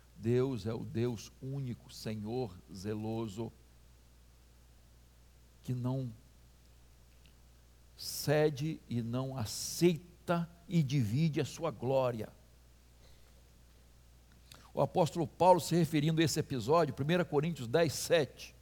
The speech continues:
"E não sejam idólatras como alguns deles foram, conforme está escrito: o povo assentou-se,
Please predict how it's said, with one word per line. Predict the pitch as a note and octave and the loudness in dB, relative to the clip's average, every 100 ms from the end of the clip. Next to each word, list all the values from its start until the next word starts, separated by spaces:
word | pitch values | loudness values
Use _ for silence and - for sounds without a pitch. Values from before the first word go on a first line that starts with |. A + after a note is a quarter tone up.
| - - - - - - - - | -20 -20 -20 -20 -20 -20 -20 -4
"E | D3 | 0
não | D3+ F3+ G3 | 4 4 4
sejam | D#3 - F3+ F3+ F3 | 2 2 6 6 6
idólatras | D#3+ B2 F3 F#3+ F3+ E3+ D3+ C3 - | 2 4 10 12 12 10 4 0 -2
como | - E3 E3+ | -4 -2 0
alguns | E3 D#3 C3 B2+ F#3 F#3 D#3+ - - | 2 2 2 2 0 0 -2 -6 -2
deles | B2+ F#3 F3 | 6 6 6
foram, | - - F#3 G3 F3 C3+ - - - | 0 4 8 10 10 4 -4 -20 -12
conforme | - E3+ - F3 F3+ | -2 -2 0 0 2
está | F3+ F3+ | 2 4
escrito: | E3 - D#3 E3 D#3+ | 4 4 2 2 0
o | |
povo | - F3 F3 D#3 | 2 6 6 6
assentou-se, | D#3 - D3 B2+ F3+ G3+ F#3+ - G3+ | 2 2 -2 -2 4 6 4 0 -2